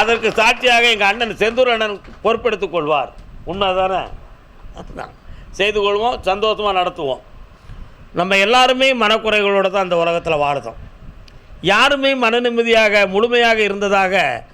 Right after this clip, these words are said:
உலகம் தோன்றிய நாளிலிருந்து இன்று வரை கிடையாது. இத, இந்த வார்த்தையை ஏன் சாமி சொல்றாருன்னு நீங்க சிந்திக்கணும். நமக்கு வருத்தம் இருக்கு, நமக்கு வருத்தம் இருக்கு, நமக்கு கஷ்டம் இருக்கு,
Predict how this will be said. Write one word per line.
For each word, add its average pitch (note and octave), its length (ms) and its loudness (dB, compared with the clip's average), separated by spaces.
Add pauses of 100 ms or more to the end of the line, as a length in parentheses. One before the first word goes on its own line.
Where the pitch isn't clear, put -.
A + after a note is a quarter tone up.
(200)
உலகம் F3+ 440 0
தோன்றிய F#3 340 0
நாளிலிருந்து E3+ 600 0
இன்று E3 240 -2
வரை F3 200 0
கிடையாது. A2+ 460 -6 (960)
இத, F3+ 220 -2 (100)
இந்த C#4+ 160 -6
வார்த்தையை C#4 460 0
ஏன் C4 240 0
சாமி B3+ 280 0 (100)
சொல்றாருன்னு A#3 540 2 (100)
நீங்க G3 180 0
சிந்திக்கணும். E3 560 -6 (600)
நமக்கு F#3+ 320 -2
வருத்தம் G#3+ 320 0
இருக்கு, A#3 220 -8 (160)
நமக்கு G3 300 -2
வருத்தம் A#3 260 0
இருக்கு, A#3 260 -6
நமக்கு F3+ 340 -2
கஷ்டம் F#3 380 -2
இருக்கு, A3+ 200 -8